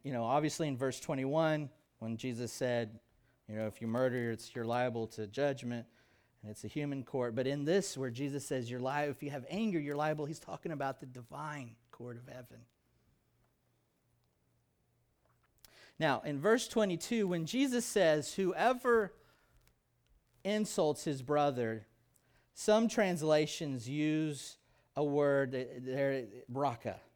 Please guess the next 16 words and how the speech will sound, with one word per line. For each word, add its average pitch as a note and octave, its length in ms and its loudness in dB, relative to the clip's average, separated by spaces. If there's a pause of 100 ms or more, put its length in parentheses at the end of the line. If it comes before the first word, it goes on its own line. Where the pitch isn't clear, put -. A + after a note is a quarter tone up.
(440)
I B2+ 40 -12
don't C3 140 -12
think B2+ 240 -8
this - 380 -12
E C3 100 -4
S A#2+ 200 -6
V A#2 140 -6
does, G#2 380 -8
but A2+ 100 -8
I A2+ 60 -6
think A#2 300 -12 (160)
maybe A2+ 220 -6
N A2 100 -8
I G#2+ 100 -8
V G#2+ 160 -8
does. G2 420 -10